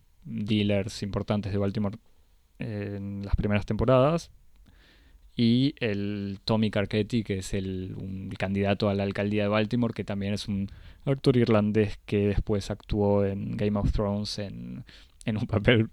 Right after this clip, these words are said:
relativamente parecido, sabiendo que en Game of Thrones actúa pésimo y acá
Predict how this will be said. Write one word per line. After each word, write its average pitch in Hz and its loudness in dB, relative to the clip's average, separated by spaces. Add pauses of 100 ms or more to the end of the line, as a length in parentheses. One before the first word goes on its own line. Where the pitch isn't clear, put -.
relativamente 107 2
parecido, 107 4 (640)
sabiendo 127 10
que 113 6
en 110 6
Game 110 6
of 101 0
Thrones 113 0
actúa 104 2
pésimo 101 0
y 98 2
acá 101 0